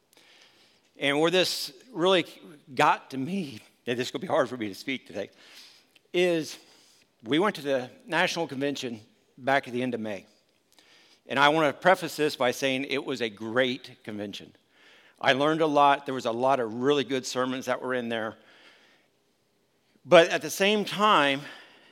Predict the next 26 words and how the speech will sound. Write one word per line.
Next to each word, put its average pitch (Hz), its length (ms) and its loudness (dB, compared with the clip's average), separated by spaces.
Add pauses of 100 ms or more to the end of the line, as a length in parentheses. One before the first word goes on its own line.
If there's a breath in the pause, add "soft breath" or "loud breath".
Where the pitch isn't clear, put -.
(760 loud breath)
there 131 100 2
was 131 160 0
part 185 380 2
of, 135 80 -6
there 135 80 -2
was 117 100 -8
a 123 80 -8
stirring 185 460 0
in 113 100 -2
me 113 320 -8 (600 loud breath)
that 127 480 0
I 131 100 2
struggled 160 420 -2
with, 90 320 -10 (200)
and 120 100 -4
I 123 80 0
couldn't 147 300 -2
put 147 100 -4
my 120 140 -6
handle 117 480 -6
on 107 260 -8
wh-, 104 160 -8
exactly 110 400 -4
what 104 280 -2
it 110 60 -6
was. 107 440 -4